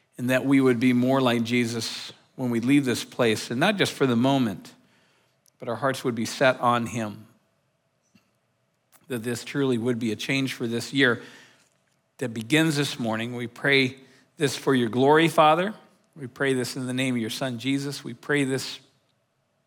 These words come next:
by the power of your Spirit. Amen. Amen. Have a seat. <coughs>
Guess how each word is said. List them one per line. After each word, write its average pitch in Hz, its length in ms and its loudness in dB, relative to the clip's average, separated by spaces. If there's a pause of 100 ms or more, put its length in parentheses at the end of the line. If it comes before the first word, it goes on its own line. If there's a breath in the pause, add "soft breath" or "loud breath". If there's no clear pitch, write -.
(240)
by 147 60 -12
the 123 80 -12
power 123 240 -2
of 117 80 -2
your 113 80 -4
Spirit. - 420 -12 (380)
Amen. 101 280 -12 (1400 loud breath)
Amen. 143 360 0 (460)
Have 143 100 -14
a - 20 -14
seat. 214 220 -10 (2250 soft breath)
<coughs> - 640 4